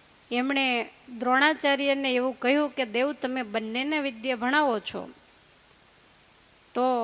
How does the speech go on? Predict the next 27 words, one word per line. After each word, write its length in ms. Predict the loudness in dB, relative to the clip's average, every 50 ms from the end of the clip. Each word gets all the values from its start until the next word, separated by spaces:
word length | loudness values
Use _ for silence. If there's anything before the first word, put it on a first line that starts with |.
| -2 -6 -10 -16 -20 -18 -12 -10
અશ્વત્થામા 800 | -8 -8 -4 -2 -2 -2 -2 -6 -4 -2 0 0 2 0 0 -2
છે 260 | -2 -2 -2 -2 -2
તો 160 | -2 -2 -2
આપણો 480 | -2 0 0 0 0 0 -2 -4 -4 -4 -6 -6 -6
પોતાનો 460 | -4 -4 -2 0 0 2 2 0 -4
પુત્ર 340 | -6 -8 -10 -6 -2 0 0 0 0
છે, 180 | 0 -2 0
અર્જુન 420 | 0 0 0 -2 -2 -2 -2 -2 -2
તો 140 | -4 -6
કાલ 300 | -2 2 2 2 2 0
સવારે 360 | -2 -4 -4 -2 -2 -2 -2 -4
ભણીને 560 | -4 -4 -2 -2 -2 -2 -2 -2 -2 -2 -2 -4 -6 -10 -16 -20 -20 -20 -20 -20 -20 -14 -10
જતો 320 | -10 -6 0 2 2 4
રહેશે 360 | 4 4 2 0 0 0 0
અને 200 | 2 2 0 -2
બની 340 | -2 -2 -2 -2 0 0 -2
શકે 420 | 0 -2 -2 -2 -2 0 -2 0 0
કે 140 | 0 0 0
એના 220 | 0 0 0 -2 -2
કિસ્મતમાં 680 | -4 -6 -6 -6 -6 -6 -6 -6 -4 -2 -2 0 2
હોય 300 | 4 4 4 4 4 2
તો 160 | 0 -2 -2
એ 100 | 0 0 0
હસ્તિનાપુરનો 760 | -2 -4 -4 -6 -4 -2 -2 -2 -2 -4 -4 -2 -2 -2 0
રાજવી 360 | 2 2 2 0 -2 -4 -4
બને. 280 | -4 -4 -6 -6 -8 -10 -12 -16 -20 -20 -20 -20 -20 -20 -20 -20 -20 -20 -20 -20 -20 -20 -20 -20 -20 -20 -20 -20 -20 -20 -20 -20 -20 -20 -20 -20 -20 -20 -18 -16
આપણને 380 | -16 -14 -8 -6 -2 2 4